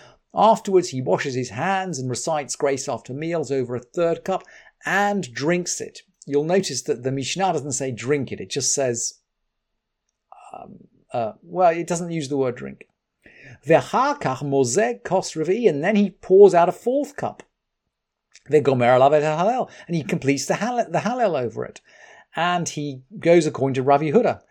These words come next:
Then, "Ve'omer alav birkat hashir," he says the blessing of the song, "Vehi yahaluch Hashem kol masecha," et cetera.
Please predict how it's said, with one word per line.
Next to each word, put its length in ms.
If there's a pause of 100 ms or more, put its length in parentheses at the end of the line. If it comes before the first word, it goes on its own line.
(340)
Then, 560
"Ve'omer 800
alav 280
birkat 440
hashir," 580
he 60
says 340
the 80
blessing 360
of 60
the 100
song, 420
"Vehi 380
yahaluch 480
Hashem 600 (240)
kol 360
masecha," 760
et 140
cetera. 500